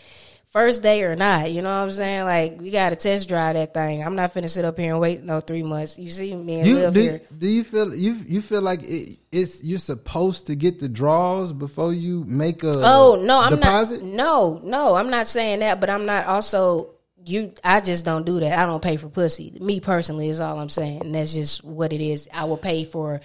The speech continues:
Speaker 1: my lady, but me just out here tricking.
Speaker 2: I've always, but I've
Speaker 1: No,
Speaker 2: always heard
Speaker 1: yes,
Speaker 2: that
Speaker 1: I will buy
Speaker 2: your
Speaker 1: your food. That's not, buying food is not tricking. Bitch, we gotta eat. Like, I don't care. Like, I hate when people be like, "Oh,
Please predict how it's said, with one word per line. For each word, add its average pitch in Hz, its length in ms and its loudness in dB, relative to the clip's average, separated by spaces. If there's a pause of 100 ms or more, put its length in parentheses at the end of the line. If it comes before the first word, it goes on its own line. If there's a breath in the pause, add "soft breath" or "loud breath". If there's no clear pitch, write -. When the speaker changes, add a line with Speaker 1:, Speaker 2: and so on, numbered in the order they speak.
(160 loud breath)
Speaker 1:
my 151 300 -4
lady, 175 500 -2
but 160 160 -6
me 175 200 -6
just 165 260 -8 (180)
out 170 180 0
here 175 120 -6
tricking. 196 340 -6
Speaker 2:
I've 202 140 -2
always, 214 400 0
but 170 220 -6 (100)
I've 170 160 -4
Speaker 1:
No, 185 260 6
Speaker 2:
always 175 200 0
heard 190 120 -2
Speaker 1:
yes, 196 220 4
Speaker 2:
that - 80 -2
Speaker 1:
I - 80 4
will 190 80 6
buy 190 100 6
Speaker 2:
your 185 100 2
Speaker 1:
your 165 80 0
food. 220 480 -2
That's 196 200 4
not, 202 160 -4
buying 247 240 0
food 226 240 -2
is 190 80 0
not 175 180 0
tricking. 165 320 -4
Bitch, 185 180 -4
we 208 60 -8
gotta 185 220 -2
eat. 170 340 -6
Like, 160 220 -2
I 170 80 4
don't 190 180 0
care. 180 340 0
Like, 160 300 -2
I 175 240 0
hate 196 180 0
when 180 120 -4
people 185 180 -6
be 175 120 -6
like, 165 200 -2
"Oh, 175 500 -4